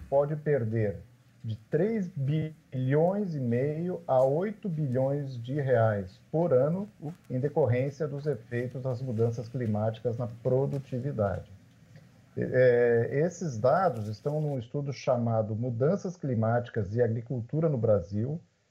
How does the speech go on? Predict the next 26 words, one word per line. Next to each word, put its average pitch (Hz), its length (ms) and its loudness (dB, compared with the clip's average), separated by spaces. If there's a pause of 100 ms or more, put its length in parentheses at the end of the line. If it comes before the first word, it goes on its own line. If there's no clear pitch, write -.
(120)
Impactos 143 560 0
Econômicos 123 580 -2
Regionais 113 880 -2 (100)
e 110 60 -8
por 151 240 -2
Cultivo 135 580 -4
Familiar 131 640 0 (220)
e 139 80 -4
Patronal. 131 720 -6 (640)
É 139 40 2
uma 170 140 0
tese, 170 800 0
é, 120 240 0
de 113 120 -6
doutorada 139 920 0 (220)
feita 131 420 -2 (100)
pelo 120 380 -2
Tariq 127 500 0
Tanuri, 117 540 -2
ele 113 180 -2
é 123 40 -2
pesquisador 117 800 0
do 135 160 -2
Centro 131 520 -2
de 110 120 -2
Desenvolvimento, 107 1000 -2